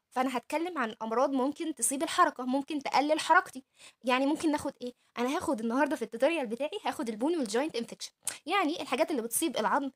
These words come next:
طب ما هو تبع الحركة، فتمام جدًا. هاخد الجوينت، ده، ده أساس الحركة أصلًا، الجوينت لو ما فيش جوينت ما فيش حركة. تمام؟ هاخد النهاردة الأمراض اللي بتصيب البون والجوينت. تمام؟ يلا بينا نشوف هناخد إيه في التوتوريال الأول.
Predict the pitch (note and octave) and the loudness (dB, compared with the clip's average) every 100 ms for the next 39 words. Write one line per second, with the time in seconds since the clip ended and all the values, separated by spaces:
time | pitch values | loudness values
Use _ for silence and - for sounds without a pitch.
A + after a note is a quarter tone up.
0 | - G3+ G#3 A3+ B3 C#4+ - B4 A4+ _ | -10 -8 -8 0 2 2 4 4 2 _
1 | _ G#3 G#3+ A#3 C4+ D4+ A#3+ C4+ - _ | _ -6 -4 -2 0 -2 -4 -6 -8 _
2 | - D4 F4 F4+ C#4 F4+ C#4+ - A#3+ C4 | -6 -2 2 2 4 2 -2 -2 2 6
3 | C4+ D4+ E4 - D4+ C#4+ - - G3 A#3+ | 6 4 0 2 2 2 0 -2 -4 -6
4 | G#3+ D#4+ C4+ A3+ G#3 G#3 B3+ B3 F#4 A#4 | 0 2 2 0 -2 -4 -4 0 0 0
5 | D4 F#4 - B3 - - _ - - - | -2 -2 0 0 -2 -6 _ -20 -20 -10
6 | A#3 C#4 C5 _ _ - G4+ C4+ G#3+ G#3+ | -4 -4 -6 _ _ -2 -2 -2 -6 -2
7 | C#4 G#4+ A#4+ - A#3+ A#3+ A#3+ E4+ D4+ A3+ | -2 -4 -12 -10 -6 0 0 2 0 -4
8 | - C#4 C#4+ A3+ G#3 C4+ F#4 E4 F4+ E4+ | -6 -6 -6 -6 -2 0 0 -2 -4 -6
9 | _ _ _ - C4 C#4+ A#4+ _ _ _ | _ _ _ -4 -2 -2 -4 _ _ _
10 | C4+ D4+ D4+ C4+ G#4+ - A#3+ D4 B3 C4+ | -4 -2 0 0 0 -2 -4 -4 -2 -2
11 | D4+ G#3+ C4 F4+ F4 D4 E4 - G#3+ F#3+ | -2 -6 -4 -4 -4 -4 -4 -4 -8 -4
12 | C#4+ E4+ G4 A#4 | 0 2 6 6